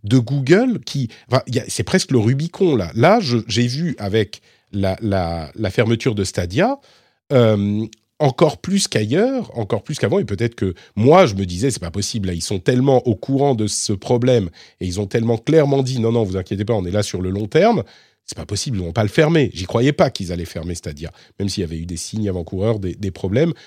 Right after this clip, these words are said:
Je pensais qu'ils allaient pivoter, faire des trucs en marque blanche, et cetera. Euh, et, et donc, on constate qu'ils le ferment. Ce qui m'intéresse plus dans, dans le, l'orientation tech, c'est, euh, est-ce que c'est un problème, d'une part, d'image pour Google,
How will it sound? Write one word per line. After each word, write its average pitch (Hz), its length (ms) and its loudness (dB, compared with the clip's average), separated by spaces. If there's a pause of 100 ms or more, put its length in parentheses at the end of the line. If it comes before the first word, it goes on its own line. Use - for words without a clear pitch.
Je - 80 -20
pensais 117 200 -4
qu'ils 98 160 -8
allaient 82 140 -6
pivoter, 101 640 -2
faire 90 220 -4
des 82 100 -6
trucs - 180 -14
en 87 40 -8
marque 78 240 -12
blanche, 104 260 -4
et 90 80 -8
cetera. - 320 -20 (640)
Euh, 107 320 4 (240)
et, 87 260 -8
et 82 40 -8
donc, 104 260 -4
on 85 60 -6
constate 87 340 -6
qu'ils 98 140 -8
le 90 60 -4
ferment. 78 240 -10 (420)
Ce - 100 -4
qui 196 140 2
m'intéresse 196 400 4
plus 180 260 -4
dans, 107 240 0
dans 110 220 0
le, 98 400 0
l'orientation 110 760 0
tech, 190 280 -2
c'est, 208 400 -2 (500)
euh, 98 520 0 (540)
est-ce 127 260 0
que 160 380 4 (220)
c'est - 200 0
un 110 120 2
problème, 117 580 4 (380)
d'une 135 260 -2
part, 156 300 2
d'image 113 680 0 (180)
pour 85 200 -4
Google, 127 480 2